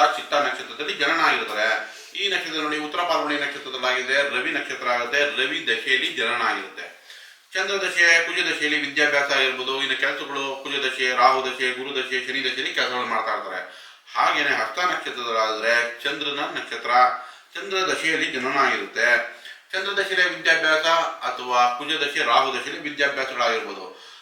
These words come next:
ಇನ್ನು ಕೆಲಸ ಅಂತ ಬಂದ್ರೆ ರಾಹು ದಶೆ, ಗುರು ದಶೆ, ಶನಿ ದಶೆಯಲ್ಲಿ ಕೆಲಸಗಳಿರುತ್ತೆ. ಹಾಗೆ ಚಿತ್ತ ನಕ್ಷತ್ರಕ್ಕೆ ಬಂದ್ರೆ ನಮ್ಗೆ ಅದು ಕುಜನ ನಕ್ಷತ್ರ ಆಗುತ್ತೆ. ಕುಜ ದಶೆಯಲ್ಲಿ ಜನನ ಆಗಿರ್ತಾರೆ.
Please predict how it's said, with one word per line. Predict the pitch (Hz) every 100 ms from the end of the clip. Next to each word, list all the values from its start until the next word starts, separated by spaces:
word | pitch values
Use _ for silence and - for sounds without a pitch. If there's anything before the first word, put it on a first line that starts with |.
| -
ಇನ್ನು | - 185
ಕೆಲಸ | 180 202
ಅಂತ | 202 202
ಬಂದ್ರೆ | 185 165
ರಾಹು | 151 143 151 147
ದಶೆ, | 147 143 139
ಗುರು | 143 143
ದಶೆ, | - 135
ಶನಿ | 131 135 131
ದಶೆಯಲ್ಲಿ | 127 139 -
ಕೆಲಸಗಳಿರುತ್ತೆ. | 147 131 131 131 127 151 160 - - - -
ಹಾಗೆ | 180 185 -
ಚಿತ್ತ | - -
ನಕ್ಷತ್ರಕ್ಕೆ | 220 - - - 113 110
ಬಂದ್ರೆ | 107 107 127 131 - - - - 143
ನಮ್ಗೆ | 160 147
ಅದು | 131 156 - - -
ಕುಜನ | 139 185 175
ನಕ್ಷತ್ರ | 147 135 127
ಆಗುತ್ತೆ. | 120 113 110 131 143 139 - - -
ಕುಜ | 170
ದಶೆಯಲ್ಲಿ | 190 147 147 180 185 196
ಜನನ | 143 151
ಆಗಿರ್ತಾರೆ. | 151 131 127 123 127 135 135